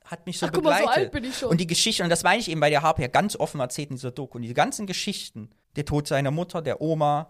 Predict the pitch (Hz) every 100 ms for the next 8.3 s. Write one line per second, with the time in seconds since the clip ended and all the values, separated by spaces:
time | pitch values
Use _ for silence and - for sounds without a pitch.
0 | - - 139 170 151 156 - 127 135 127
1 | 123 120 127 - 139 139 127 117 123 117
2 | - 120 127 120 117 117 139 113 120 -
3 | 120 113 120 123 131 127 117 107 - 147
4 | - 143 135 160 - 131 113 131 139 127
5 | 113 131 151 - 123 110 - 127 139 208
6 | - - - _ _ - 147 165 165 247
7 | - 175 180 180 147 143 135 139 139 151
8 | - 107 107